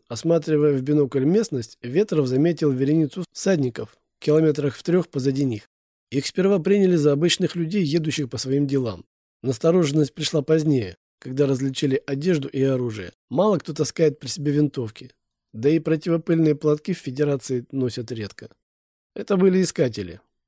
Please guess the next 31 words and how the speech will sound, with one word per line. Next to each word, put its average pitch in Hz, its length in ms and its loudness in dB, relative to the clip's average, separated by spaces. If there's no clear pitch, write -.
причем 175 380 0
поисковики. 156 760 0
Тут - 240 -6
уж 165 120 2
дурак 156 360 0
бы 135 140 0
не 135 60 4
насторожился, 117 840 -4
а - 80 -10
наемники 139 500 0
дураками 131 480 -2
не 127 160 -2
были. 90 300 -12
К - 60 -20
тому 165 220 2
же 185 100 4
они 202 120 4
знали, 185 360 4
кто 143 180 -2
мог 139 220 -2
идти 139 260 -8
по 170 140 -4
их 143 220 2
следу. 110 460 -8
Остатки 165 460 -6
банды 127 360 -4
Хавкера. 113 540 -10
Как 185 340 -2
раз 185 260 2
пять 147 260 0
человек. 139 640 -2